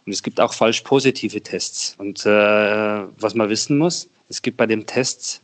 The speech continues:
keine Entlastung, keine B-Probe, wie beim Dopingtest oder wie beim Alkoholtest. Wenn ich von der Polizei aufgehalten werde, habe ich einen Entlastungstest mit der Blutentnahme.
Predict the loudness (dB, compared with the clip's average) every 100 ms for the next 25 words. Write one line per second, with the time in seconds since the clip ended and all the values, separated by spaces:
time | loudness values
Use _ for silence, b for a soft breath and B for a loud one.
0 | _ 0 2 2 0 -4 -10 -2 -2 -2
1 | -6 -10 -12 _ -6 -4 2 4 4 2
2 | 0 -2 -8 -12 -12 -2 -2 0 0 0
3 | -4 -2 -2 -2 -6 -18 _ -12 -8 -4
4 | 0 2 2 2 4 6 6 2 -6 -8
5 | -12 -14 -12 -10 -6 -6 -4 -2 0 0
6 | 0 -2 -4 -4 -4 -6 -8 -6 -8 -8
7 | -6 -6 -2 -2 -2 -4 -6 -6 -8 -8
8 | -8 -6 -2 4 4 4 2 -2 -2